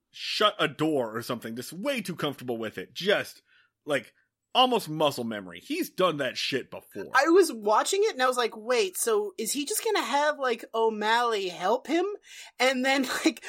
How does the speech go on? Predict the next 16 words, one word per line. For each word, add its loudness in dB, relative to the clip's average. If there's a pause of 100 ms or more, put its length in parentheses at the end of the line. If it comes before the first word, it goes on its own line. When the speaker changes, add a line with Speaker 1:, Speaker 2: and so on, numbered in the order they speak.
(140)
Speaker 2:
what 0
Andy 6
basically 2
does 2
is 2
he -4
comes 0
and -4
he -4
puts -2
a -2
handcuff 2
on 2
and 0
he's -6
like, -6